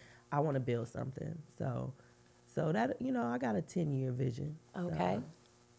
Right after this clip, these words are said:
Speaker 2: Multifamily homes.
Speaker 1: Mm-hmm.
Speaker 2: You're already thinking like an investor.
Speaker 1: Okay.
Speaker 2: All realtors, I feel, real estate agents, brokers,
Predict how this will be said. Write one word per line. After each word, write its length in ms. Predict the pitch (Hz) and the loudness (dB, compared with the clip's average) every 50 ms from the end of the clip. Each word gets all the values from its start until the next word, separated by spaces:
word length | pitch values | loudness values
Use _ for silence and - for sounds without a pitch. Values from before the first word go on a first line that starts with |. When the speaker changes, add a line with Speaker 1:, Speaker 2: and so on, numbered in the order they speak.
| - - - - - - - - - - - - - - - - - - - - - - - - - - - - - - - - | -20 -20 -20 -20 -20 -20 -20 -20 -20 -20 -20 -20 -20 -20 -20 -20 -20 -20 -20 -20 -20 -20 -20 -20 -20 -20 -20 -20 -20 -12 -2 2
Speaker 2:
Multifamily 600 | 175 160 170 - 175 165 170 160 160 160 165 160 | 2 2 4 2 2 2 2 2 4 4 4 4
homes. 460 | 160 151 - - - - - - - - - - - 151 | 4 4 2 2 0 -2 -6 -8 -10 -12 -14 -6 0 2
Speaker 1:
Mm-hmm. 260 | 151 185 190 180 220 247 - - - - - - - - - - - - - | 4 4 4 4 2 0 -6 -12 -20 -20 -20 -20 -20 -20 -20 -20 -14 -8 -2
Speaker 2:
You're 280 | 165 160 170 - - - | 0 4 4 4 4 4
already 560 | - 147 147 143 143 143 147 143 135 127 135 135 | 6 6 8 8 8 8 6 4 4 4 2 0
thinking 340 | - - 135 - - - | 2 0 0 0 0 0
like 240 | 151 156 151 151 - | 0 0 0 0 0
an 100 | - 151 | 0 0
investor. 640 | 151 147 151 160 160 - - - - - - - - - - | 0 0 0 0 0 -2 -2 -2 -2 -2 -2 -2 -4 -4 -2
Speaker 1:
Okay. 300 | 135 143 143 156 139 151 156 - - - - - - - - - - - - - - - | 0 0 2 2 0 0 -2 -6 -14 -20 -20 -20 -20 -20 -20 -20 -20 -20 -20 -2 6 8
Speaker 2:
All 260 | 175 185 190 202 175 | 10 10 12 10 8
realtors, 840 | 160 165 180 202 196 175 160 - - - 151 139 135 139 139 - - - - - - | 8 10 12 12 12 12 12 10 6 6 8 8 8 8 6 2 -2 -8 -8 -2 4
I 200 | - 151 156 160 | 8 8 8 8
feel, 400 | - - 131 127 - - - 165 - - | 6 2 -2 -2 0 0 -2 -4 2 8
real 200 | - 170 185 202 | 12 12 12 12
estate 240 | 208 - 175 170 - | 10 10 8 8 8
agents, 300 | - 156 151 139 147 - | 8 4 4 2 0 2
brokers, 500 | - - 147 143 - - - - - - | 6 6 6 6 6 4 0 0 -2 -8